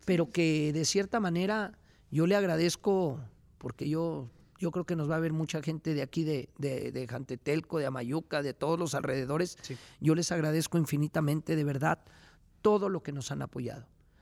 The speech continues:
Speaker 1: Porque que tú llegues a un lugar que no es tu casa, y que de cierto momento te traten como si estuvieras dentro de tu propia casa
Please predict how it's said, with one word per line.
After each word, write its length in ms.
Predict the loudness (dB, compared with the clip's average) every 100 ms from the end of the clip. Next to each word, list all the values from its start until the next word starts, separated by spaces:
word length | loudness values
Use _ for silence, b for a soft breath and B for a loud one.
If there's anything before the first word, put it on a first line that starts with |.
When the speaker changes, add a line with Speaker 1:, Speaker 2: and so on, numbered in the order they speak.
| b b
Speaker 1:
Porque 840 | -6 -4 -4 -2 0 2 0 -2 _
que 140 | -2 0
tú 120 | 2
llegues 440 | 4 4 2 0
a 40 | 2
un 140 | 2
lugar 440 | 2 2 0 -4 -12 _ _ -4
que 100 | 0
no 160 | 2
es 100 | 0
tu 120 | -2 -2
casa, 480 | 0 0 -2 -8 -18 _ _ _ b b b
y 80 | -8
que 120 | -4
de 100 | -2
cierto 360 | 0 0 0 0
momento 480 | 2 2 0 -2 -8
te 160 | -10
traten 380 | -4 -2 -2 -4
como 160 | -4 -4
si 100 | -4
estuvieras 480 | -4 0 2 2 0
dentro 320 | -2 0 0
de 80 | 0
tu 140 | -6
propia 540 | -4 -2 -2 0 0
casa 380 | 2 0 0 -4